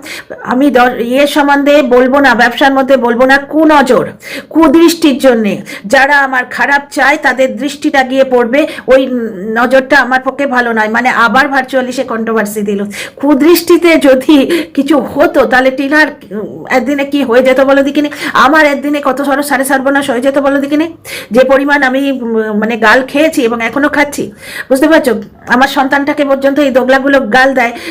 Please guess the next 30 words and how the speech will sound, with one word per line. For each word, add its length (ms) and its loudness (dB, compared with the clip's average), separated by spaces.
তাহলে 220 2
বুঝতে 320 0
পারছো 320 -2
কুনজর 540 0
ফজর 240 0
বলে 200 0
কিচ্ছু 340 -2
হয় 260 0
না। 180 0
ওগুলো 240 4
সিম্পল 340 2
কোইন্সিডেন্স 720 2
হয়ে 120 2
যায় 140 2
এবং 340 0
বারবার 420 2
একই 260 -2
কোইন্সিডেন্স 580 -2
হলে 220 2
তখন 200 2
আমাদের 300 2
মনের 220 0
মধ্যে 200 -2
বসে 260 0
যায় 180 2
যে 100 0
এই 320 2
এর 180 0
ফোন 240 2
এলো 380 2